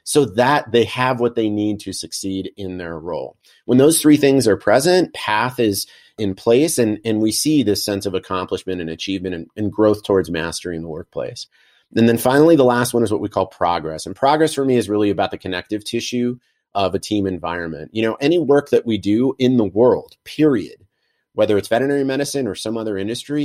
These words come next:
is relational by nature. There's no such thing as a business endeavor that doesn't include relating between multiple human beings.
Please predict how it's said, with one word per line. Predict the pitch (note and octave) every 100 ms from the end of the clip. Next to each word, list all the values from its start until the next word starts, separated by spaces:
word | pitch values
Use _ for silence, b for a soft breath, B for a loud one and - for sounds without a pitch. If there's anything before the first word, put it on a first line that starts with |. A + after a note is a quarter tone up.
| -
is | A2+ F2+
relational | F2 F2+ F2+ G#2+ C3 D3+ D3+ C3+
by | B2 G#2+
nature. | F#2+ F2+ D2+ B1 _ b b -
There's | A2+ G#2+
no | A2+ B2+ E3+
such | - E3 -
thing | D3 C3+
as | -
a |
business | E2+ A2+ C#3 C#3 C#3+
endeavor | C#3+ C#3+ D#3 D#3+
that | A2 G2+
doesn't | A2+ C#3+ C#3
include | A#2+ - B2 B2+ D#3 D#3+ b b b _
relating | G2+ G2+ G2 C3+ C#3+ G2 F#2 A2+ - _
between | A2 - A2+ G#2+ G#2 -
multiple | G2+ G#2+ G2+ - G#2
human | G2+ F#2 F2+
beings. | E2+ E2+ - B2